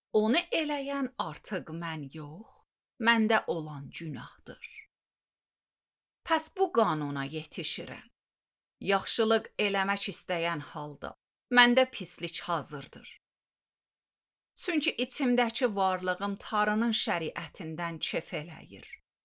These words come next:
Amma üzvlərimdə ayrı rəqəm bir qanun da görürəm ki, ağlımın təsdiq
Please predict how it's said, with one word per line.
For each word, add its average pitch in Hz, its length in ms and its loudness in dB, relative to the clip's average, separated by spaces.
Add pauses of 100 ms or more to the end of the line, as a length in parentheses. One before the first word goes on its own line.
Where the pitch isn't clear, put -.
(100)
Amma 202 400 2
üzvlərimdə 233 920 0 (120)
ayrı 247 420 0
rəqəm 185 480 -4
bir 170 140 -8
qanun 185 560 -4
da 156 100 -4
görürəm 151 720 -12
ki, - 280 -8 (520)
ağlımın 269 640 8
təsdiq - 600 -6